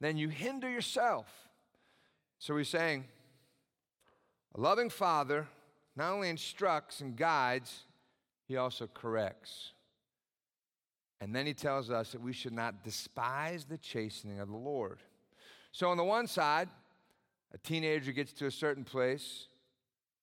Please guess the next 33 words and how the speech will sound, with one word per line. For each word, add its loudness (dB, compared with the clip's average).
and -12
the -10
parent -2
says, 0
"Listen, -4
you -4
need -6
to -12
do -4
this, -2
you -6
need -4
to -6
do -6
that." 0
And -8
the -6
teenager, -4
if -20
they're -4
not -2
careful, -2
they'll -6
just -6
throw 0
that 0
off. 0
"Ah, -10
the -6
old 0
man's -4
saying -4
this, -6